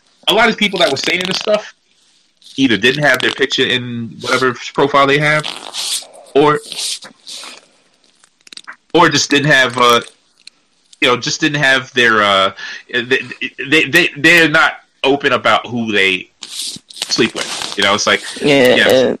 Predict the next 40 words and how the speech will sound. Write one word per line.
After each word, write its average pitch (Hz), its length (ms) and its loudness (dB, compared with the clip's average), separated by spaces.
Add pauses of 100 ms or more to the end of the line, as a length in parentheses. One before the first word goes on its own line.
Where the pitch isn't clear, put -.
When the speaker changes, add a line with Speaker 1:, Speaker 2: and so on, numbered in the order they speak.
(100)
Speaker 1:
it's 139 100 4
like 127 100 4 (120)
Speaker 2:
exactly. 110 100 4
Speaker 1:
the, 139 140 -4 (240)
and, 131 140 4
and, 135 160 4
and, 131 300 4
and 135 140 4
that's 151 160 2
the 147 100 2
other 127 140 2
thing 104 140 -2
too, 113 220 0
is 90 160 -6 (1300)
who 190 100 -4
you 160 180 -8
love, 151 320 0 (240)
you 117 80 -4
know, 110 160 2 (140)
or 110 120 2
who 175 160 -4
you 156 140 -4
love 143 200 2
up 147 120 0
on. 156 260 4 (2000)
I - 40 -4
mean, 147 180 -2
you 160 80 -6
shouldn't 180 280 0
have 143 200 -4
to - 60 -12
feel 139 220 0
like 120 220 0
you 117 60 -16
keep - 220 0
that 101 160 2
a 90 40 -2
secret - 480 -4
just - 180 -4
because 87 520 -2